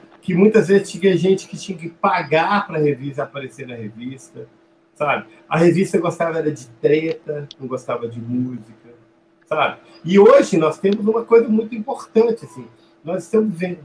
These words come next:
nós estamos num, num, num momento onde a música não vale nada. Hoje, hoje é uma música que você, que eu, por exemplo, uma música que eu e Megali produzimos aí de madrugada durante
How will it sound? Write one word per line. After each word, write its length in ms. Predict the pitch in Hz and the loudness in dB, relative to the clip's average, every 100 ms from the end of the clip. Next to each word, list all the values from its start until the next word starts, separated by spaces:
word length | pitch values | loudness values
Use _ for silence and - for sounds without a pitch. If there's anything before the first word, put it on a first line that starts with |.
| 143 | -6
nós 160 | 156 | -6
estamos 320 | 156 190 196 156 | -6 -6 -6 -4
num, 320 | 170 165 151 | -2 -2 -2
num, 260 | 147 143 139 - | -6 -6 -8 -14
num 200 | 131 131 | -12 -10
momento 840 | 127 120 107 127 190 226 - 110 - _ _ _ | -4 0 0 0 2 2 0 -20 -20 _ _ _
onde 160 | 180 202 | 0 2
a 80 | 175 | 4
música 320 | 160 170 202 | 2 4 4
não 140 | 208 | 4
vale 260 | 185 196 254 | 4 2 0
nada. 520 | 208 160 190 151 - _ _ _ _ _ _ _ _ _ _ _ _ _ _ | 0 -2 -6 -10 -20 _ _ _ _ _ _ _ _ _ _ _ _ _ _
Hoje, 240 | 151 208 226 | 4 6 6
hoje 400 | 208 175 202 202 | 4 4 6 6
é 20 | |
uma 160 | 202 196 | 4 4
música 400 | 175 185 - 175 | 2 -2 -4 -10
que 100 | 151 | -4
você, 440 | 156 - 156 151 | -4 -4 -4 -4
que 160 | - 156 | 0 -2
eu, 100 | 160 | 0
por 160 | 160 147 | -2 -2
exemplo, 220 | 139 - _ _ - | -2 -10 _ _ -6
uma 160 | 165 | -2
música 320 | 165 175 - 170 | 0 0 0 -4
que 160 | 175 | 2
eu 120 | 190 | 4
e 40 | 190 | 4
Megali 480 | 175 147 151 156 147 | 2 -2 -2 -2 -6
produzimos 680 | 147 139 131 143 151 127 | -10 -14 -16 -12 -10 -8
aí 120 | 135 | -10
de 140 | 131 135 | -10 -2
madrugada 680 | 147 135 110 131 143 135 123 | 0 0 -2 0 0 0 -6
durante 560 | 131 139 - 123 107 | -4 -6 -6 -12 -14